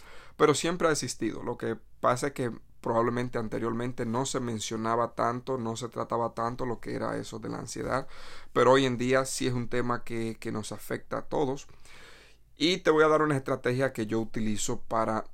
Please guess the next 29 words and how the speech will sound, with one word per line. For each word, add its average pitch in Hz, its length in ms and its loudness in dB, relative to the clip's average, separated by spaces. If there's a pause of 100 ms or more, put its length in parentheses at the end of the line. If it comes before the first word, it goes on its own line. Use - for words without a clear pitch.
no 107 520 -2
tener 110 340 -2
tanta, 113 640 -4
sentir 113 380 -6
tantas 117 300 -4
ansiedades 113 520 -4
y 113 60 -6
todas 110 260 -4
esas 110 180 -8
cosas. 131 340 -4 (1040)
Y 147 140 6
es 165 60 10
un 208 100 4
privilegio 156 480 4
tener 113 260 -2
ansiedad. 101 340 -6
Mira, 87 180 -6
te - 120 -8
voy 139 100 4
a 160 40 6
decir 156 220 4
el 147 120 4
número 139 280 10
uno, 131 300 4
es 127 180 2
un 143 100 2
privilegio 120 520 -2
tener 117 280 -4
ansiedad. - 540 -6